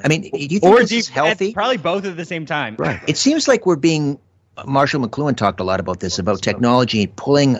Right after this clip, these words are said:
Speaker 1: us out of our bodies, you know, with the advent of satellite technology.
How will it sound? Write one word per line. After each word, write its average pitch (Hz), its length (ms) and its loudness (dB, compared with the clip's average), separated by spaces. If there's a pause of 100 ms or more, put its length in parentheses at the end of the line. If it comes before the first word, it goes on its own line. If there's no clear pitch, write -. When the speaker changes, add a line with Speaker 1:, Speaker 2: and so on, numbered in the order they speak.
(200)
Speaker 1:
us 110 260 -2
out 127 180 4
of 117 100 0
our 98 120 0
bodies, 95 760 -2 (560)
you 110 60 -4
know, 104 60 2
with 101 120 0
the 104 100 4
advent 110 340 0
of 95 120 -6
satellite 107 480 -2
technology. 101 760 -2